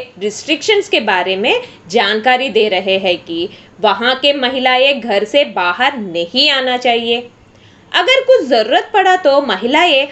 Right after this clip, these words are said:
top to toe completely cover करके आना चाहिए। उनके उंगलियों की नाखून भी नहीं दिखना चाहिए।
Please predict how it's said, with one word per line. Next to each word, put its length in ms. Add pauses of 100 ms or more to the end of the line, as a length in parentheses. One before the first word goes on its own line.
(300)
top 200 (180)
to 360
toe 160 (360)
completely 680
cover 280
करके 300
आना 340
चाहिए। 460 (680)
उनके 340
उंगलियों 640
की 140
नाखून 580
भी 140
नहीं 340
दिखना 400
चाहिए। 480